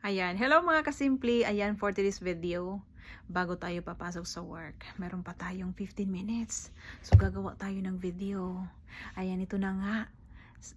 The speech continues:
may nagtatanong, "Ma, kasimple, anong trabaho nyo dyan sa Amerika?" Ayan.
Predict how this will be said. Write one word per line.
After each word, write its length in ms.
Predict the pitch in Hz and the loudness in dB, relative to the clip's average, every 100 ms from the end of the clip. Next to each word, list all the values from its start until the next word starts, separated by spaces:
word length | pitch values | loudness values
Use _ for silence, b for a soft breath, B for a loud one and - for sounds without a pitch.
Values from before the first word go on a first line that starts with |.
| - | -4
may 160 | 208 | 0
nagtatanong, 1120 | 214 196 - 196 196 196 202 247 254 220 190 175 - B B B | 2 0 0 -2 0 0 0 2 2 0 -2 -6 -12 B B B
"Ma, 480 | 196 214 226 214 208 | -4 0 2 0 -2
kasimple, 560 | 220 240 226 220 226 220 | -2 2 2 4 2 2
anong 240 | 208 208 | 0 -2
trabaho 400 | 202 190 190 190 | -2 -2 -2 -2
nyo 320 | 185 190 190 | -4 -4 -4
dyan 320 | 180 185 180 - | -4 -6 -6 -8
sa 160 | - | -8
Amerika?" 720 | 180 175 170 175 - 170 170 - B B B B | -8 -8 -10 -12 -12 -10 -12 -16 B B B B
Ayan. 800 | 190 180 180 190 190 180 180 175 | -8 -4 -4 -4 -4 -4 -6 -10